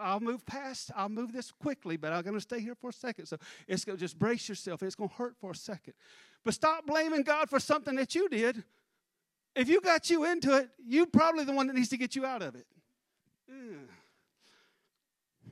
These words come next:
I'll be right up here, where I at least have something steel to hand, but stand behind in case somebody throws something at me. Maybe I should preach down here.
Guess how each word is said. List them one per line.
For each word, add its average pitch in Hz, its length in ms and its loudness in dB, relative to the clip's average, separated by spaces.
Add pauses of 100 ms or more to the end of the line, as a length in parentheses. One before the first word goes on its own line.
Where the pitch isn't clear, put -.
(220)
I'll 156 60 -18
be 160 120 -6
right 180 220 0
up 196 160 -8
here, 131 220 -4 (1160)
where 151 120 -6
I 165 120 0
at 180 80 -6
least 185 220 -6
have 190 180 -4
something 180 340 -8
steel 165 460 -2
to 127 80 -6
hand, 147 280 -4
but - 100 -10
stand 156 260 -4
behind 147 320 -4
in 135 40 -6
case 160 240 -8
somebody 156 280 -10
throws 160 240 -10
something 139 260 -16
at 131 100 -18
me. 127 240 -14
Maybe 214 240 -6
I 196 80 -2
should 156 240 -10
preach 185 320 -6
down 165 280 -10
here. 131 300 -8